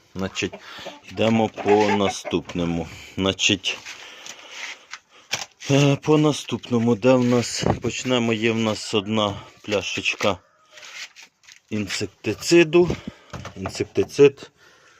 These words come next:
е, контактно-системний інсектицид широкого спектру дії для боротьби з комплексом шкідників на багатьох сільськогосподарських культурах.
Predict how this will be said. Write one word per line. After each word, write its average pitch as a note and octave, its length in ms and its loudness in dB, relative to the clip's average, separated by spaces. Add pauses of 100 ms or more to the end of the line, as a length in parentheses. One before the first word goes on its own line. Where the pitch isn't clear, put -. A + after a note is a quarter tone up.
(400)
е, F#2+ 480 0
контактно-системний F#2+ 2000 0 (560)
інсектицид G#2+ 640 -6
широкого F#2+ 420 0
спектру B2 460 0
дії D#2+ 260 -8
для E2 180 0
боротьби F#2+ 400 2
з - 80 -2
комплексом G2 480 -4
шкідників G2+ 260 -8
на G2 60 -6
багатьох E2+ 400 -2
сільськогосподарських E2 880 -6
культурах. - 460 -14